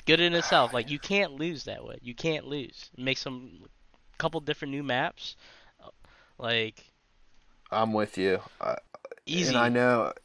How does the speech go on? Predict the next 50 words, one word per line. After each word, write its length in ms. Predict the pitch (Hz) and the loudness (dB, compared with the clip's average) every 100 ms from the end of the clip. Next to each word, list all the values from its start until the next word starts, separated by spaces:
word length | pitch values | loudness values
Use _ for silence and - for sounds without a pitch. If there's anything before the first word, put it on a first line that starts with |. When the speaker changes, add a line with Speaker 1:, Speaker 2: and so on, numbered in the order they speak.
| - | 0
Speaker 1:
Easy 260 | - 156 | 0 4
Speaker 2:
it's 40 | 143 | 6
something 160 | 139 | 8
Speaker 1:
money. 80 | 135 | 8
Speaker 2:
we 80 | 127 | 8
talked 320 | - 123 120 | 12 12 12
about 340 | 120 107 113 104 | 8 12 12 12
last 320 | 107 104 - | 12 10 8
episode, 560 | 104 104 - 92 90 82 | 6 6 4 6 6 4
like, 160 | 90 | 2
with 140 | 92 87 | 4 6
all 160 | 98 92 | 8 8
the 80 | |
remasters 760 | 87 92 95 90 92 - 95 90 | 4 2 2 2 2 2 2 2
and 140 | 87 | -2
remakes, 540 | 92 95 92 87 82 - | -2 -2 0 2 0 -2
but 280 | 92 87 - _ - - - - - - | -2 -2 -2 _ -20 -20 -18 -18 -18 -14
some 320 | - - 104 131 | -2 4 4 10
games 320 | 131 139 123 | 10 10 6
just 200 | 127 - | 2 2
need 180 | 104 120 | 4 6
it, 120 | 104 | 6
man. 260 | 104 101 - | 6 6 6
I 140 | 104 | 4
need 360 | 98 104 113 107 | 4 2 4 6
that. 340 | 92 87 - - 104 | 8 8 2 -6 -2
Like 220 | 92 - | 0 6
that. 240 | 107 - - - | 6 6 0 -4
Speaker 1:
That's 180 | 156 175 | 0 4
Speaker 2:
Y-, 120 | 240 - | 6 4
Speaker 1:
like 80 | |
Speaker 2:
plus, 340 | - 160 190 - | 10 12 12 10
you 160 | 131 151 | 6 10
know, 300 | 156 170 - - - - | 10 10 6 -2 -10 8
the, 140 | 175 - | 10 12
those 320 | 135 185 208 | 12 12 12
underground 600 | 165 196 143 120 113 110 | 10 8 8 8 6 4
games, 440 | 104 101 101 - - | 0 0 -2 -6 0
well, 140 | 107 | 4
at 60 | 113 | 6
least 160 | 139 147 | 6 2
the 60 | |
first 260 | - 113 - | 4 6 4
one, 160 | 98 98 | 0 -2
I 40 | |
can't 360 | - - 131 - | -4 -4 -2 -2
remember 300 | 113 107 104 | -2 -2 -2
the 80 | |
second 320 | - 98 - 71 | -2 -4 -4 -6
one. 320 | 92 90 | -4 -6